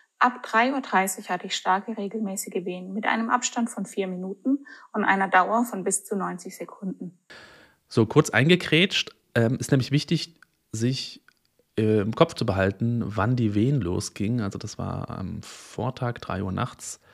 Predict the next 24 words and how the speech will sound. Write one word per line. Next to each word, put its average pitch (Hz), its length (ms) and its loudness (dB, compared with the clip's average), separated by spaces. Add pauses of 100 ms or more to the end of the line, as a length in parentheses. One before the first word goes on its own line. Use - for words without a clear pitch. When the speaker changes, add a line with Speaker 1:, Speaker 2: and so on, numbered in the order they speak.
(460)
Speaker 2:
Und, 107 640 -2
ähm, 95 440 -2
auch - 200 -2
ganz 113 160 0
interessante 107 460 0
Information, 104 500 -2
dass 104 120 -6
das 123 120 -12
Kind 107 160 0
lange 98 220 -2
in 104 100 -4
Beckenendlage 117 680 -4
lag, 110 300 -4
bis - 140 -20
zur 95 100 -6
sechsunddreißigsten 101 720 -6
Woche, 104 140 -4
sich 98 180 0
aber 95 160 -2
offensichtlich 101 460 -2
dann 98 180 -4
zwischenzeitlich 98 600 -4
gedreht - 420 0
hat. - 180 2